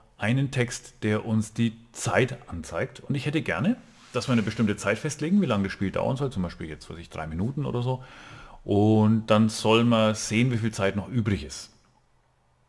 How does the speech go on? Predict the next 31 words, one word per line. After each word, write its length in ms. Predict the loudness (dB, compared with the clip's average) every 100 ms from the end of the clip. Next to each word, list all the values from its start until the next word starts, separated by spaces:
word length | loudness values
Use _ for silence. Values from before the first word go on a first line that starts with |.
| _ _ _ _ _ -20 _ _ _ -14
Also 200 | -10 -10
dass 120 | -6
praktisch 500 | -6 -4 -6 -6 -10 -16 -20 -20 -20 -8
der 380 | -2 4 4 2 -8 -6
Text, 580 | 0 0 -2 -12 -16 -16 -16 -16 -16
äh, 180 | 0 2
beziehungsweise 520 | 2 0 2 4 2
die, 180 | -2 -6
die 220 | -2 -4
Zeit, 280 | 0 2 4
die 60 | 2
noch 160 | -6
übrig 320 | -8 -6 -6 -6
ist, 80 |
die 60 | -6
Sekunden, 380 | -6 -4 -2 0
die 60 |
noch 120 | 0 -2
übrig 280 | -4 -4
sind, 160 | -2 -2
da 100 | -2
angezeigt 540 | -2 -2 -4 -6 -8
werden. 300 | -8 -6 -6 -8 -16 -20 -20 _
Dass 140 | -6
man 100 | -4
ein 20 | -2
bisschen 180 | -4
so 80 | -2
einen 80 | -2
Überblick 380 | -2 -2 -2 -2
hat. 180 | -2